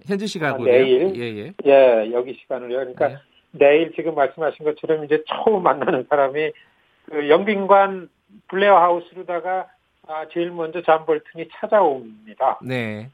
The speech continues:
Speaker 2: 아, 오전에요. 예,
Speaker 1: 접-,
Speaker 2: 그래서 아마
Speaker 1: 접견 형태가 되는
Speaker 2: 아,
Speaker 1: 거죠. 예.
Speaker 2: 그렇죠.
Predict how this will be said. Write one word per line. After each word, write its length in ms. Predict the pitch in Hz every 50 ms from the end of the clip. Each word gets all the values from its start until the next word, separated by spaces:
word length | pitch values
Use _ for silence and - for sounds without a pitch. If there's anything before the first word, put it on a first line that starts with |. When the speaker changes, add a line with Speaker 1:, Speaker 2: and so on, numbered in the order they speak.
| _ _ -
Speaker 2:
아, 280 | - 123 120 117 117 -
오전에요. 800 | 180 165 165 165 165 147 123 127 120 113 104 117 151 185 190 127
예, 40 | 113
Speaker 1:
접-, 160 | 117 120 117 -
Speaker 2:
그래서 160 | 120 117 - 131
아마 80 | 131 -
Speaker 1:
접견 300 | - - 240 233 220 208
형태가 360 | 214 196 - 202 170 160 147
되는 200 | 131 123 120 131
Speaker 2:
아, 100 | 120 113
Speaker 1:
거죠. 240 | - 113 127 190 - _ -
예. 320 | 110 110 107 101 104 110 _ _
Speaker 2:
그렇죠. 380 | - 185 175 180 175 180 -